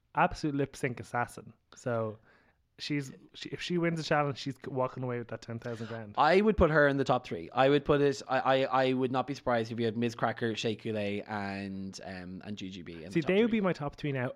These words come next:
Speaker 1: on paper.
Speaker 2: Yeah.
Speaker 1: But All Stars is a totally different thing. It's so hard to predict. And that's kinda why I love it.
Speaker 2: Yeah,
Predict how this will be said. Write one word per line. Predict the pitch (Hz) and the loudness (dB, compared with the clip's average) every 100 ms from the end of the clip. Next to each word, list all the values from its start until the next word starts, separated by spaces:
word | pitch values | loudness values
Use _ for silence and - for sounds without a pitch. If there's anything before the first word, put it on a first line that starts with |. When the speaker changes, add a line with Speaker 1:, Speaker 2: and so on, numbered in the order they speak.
| - | -2
Speaker 1:
on | 127 117 | -2 -2
paper. | - 131 - - - _ | -2 -2 -6 -12 -16 _
Speaker 2:
Yeah. | 127 123 - | -2 0 -2
Speaker 1:
But | - 123 | -8 -8
All | 135 135 143 | -6 0 0
Stars | - 143 139 131 | 0 0 2 0
is | |
a | 120 | -2
totally | 127 117 113 | -2 -2 -4
different | 107 110 | -6 -10
thing. | - 107 | -14 -14
It's | 104 | -8
so | - | -4
hard | 113 113 | -2 -2
to | 110 | -6
predict. | - 110 - | -10 -10 -6
And | 139 | -4
that's | 165 | -4
kinda | - - 196 | -6 -8 -4
why | 226 185 | 0 0
I | 175 | 0
love | 165 190 | 0 -2
it. | - - _ _ - | -6 -16 _ _ -4
Speaker 2:
Yeah, | 151 175 180 175 165 | 2 4 6 4 2